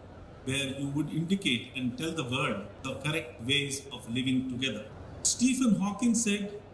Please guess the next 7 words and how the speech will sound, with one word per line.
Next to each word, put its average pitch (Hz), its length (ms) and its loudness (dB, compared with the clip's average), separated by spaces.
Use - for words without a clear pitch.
The 147 80 0
rise 196 340 4
of - 220 0
powerful 190 580 2
artificial 175 600 0
intelligence 131 840 0
will 143 380 2